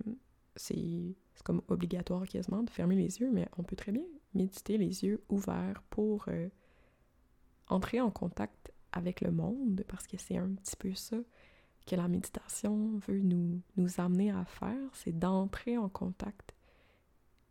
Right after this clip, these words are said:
avec ce qui est autour de nous, et en ayant les yeux ouverts, ben, ça peut nous aider à le faire. Mais c'est sûr que quand on commence à méditer, ça peut être, euh, dérangeant d'avoir les yeux ouverts, parce que là, il y a comme trop de,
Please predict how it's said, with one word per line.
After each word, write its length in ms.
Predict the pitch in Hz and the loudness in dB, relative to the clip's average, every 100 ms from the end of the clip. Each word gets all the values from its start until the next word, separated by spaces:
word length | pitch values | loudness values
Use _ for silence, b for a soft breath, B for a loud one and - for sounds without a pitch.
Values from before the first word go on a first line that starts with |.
| - | -4
avec 380 | 180 92 98 - - - _ _ _ | -2 0 -2 -4 -20 -20 _ _ _
ce 100 | - | -6
qui 80 | - | -2
est 140 | 190 | 2
autour 340 | 180 - 202 202 | 0 2 0 4
de 100 | 185 | 4
nous, 300 | 170 208 339 _ _ - - | 2 0 -2 _ _ -20 -6
et 120 | - 208 | 0 2
en 120 | 190 | 4
ayant 220 | 170 196 | 2 2
les 220 | 220 185 | 2 2
yeux 220 | 175 208 - - | 0 -2 -4 -4
ouverts, 360 | 180 180 202 208 | -2 -2 -4 -2
ben, 180 | 185 202 | -2 -2
ça 140 | 185 | -8
peut 180 | - 226 | -2 4
nous 240 | 214 185 | 4 4
aider 160 | 170 208 | 2 2
à 80 | 180 | 0
le 60 | |
faire. 340 | - 165 - - | -6 -10 -8 0
Mais 200 | 196 226 | 2 2
c'est 100 | - | -4
sûr 160 | - 339 | -4 0
que 100 | 185 | 0
quand 180 | - 202 | 0 0
on 80 | 208 | 0
commence 400 | 196 180 208 - | 0 0 0 0
à 60 | |
méditer, 500 | 175 180 - - 202 - b b - - - _ - - | 0 0 -4 -4 -4 -6 b b -20 -20 -20 _ -20 -20
ça 140 | - - - | -20 -16 2
peut 200 | 226 240 | 4 6
être, 320 | 208 202 185 | 2 -2 -2
euh, 160 | 180 175 | 0 2
dérangeant 640 | 185 196 170 175 180 202 - B B B B B - - _ _ - _ _ - - | 0 2 0 0 -2 -4 -6 B B B B B -16 -16 _ _ -20 _ _ -12 -2
d'avoir 300 | 185 180 196 | 2 4 4
les 200 | 180 196 | 4 2
yeux 60 | |
ouverts, 300 | 190 175 208 | 0 -2 -4
parce 140 | 208 - | -6 -4
que 80 | |
là, 80 | 185 | -2
il 60 | 185 | -2
y 40 | |
a 20 | |
comme 220 | 180 190 190 | 0 0 0
trop 340 | - 214 214 | -2 0 2
de, 300 | 180 170 | 2 2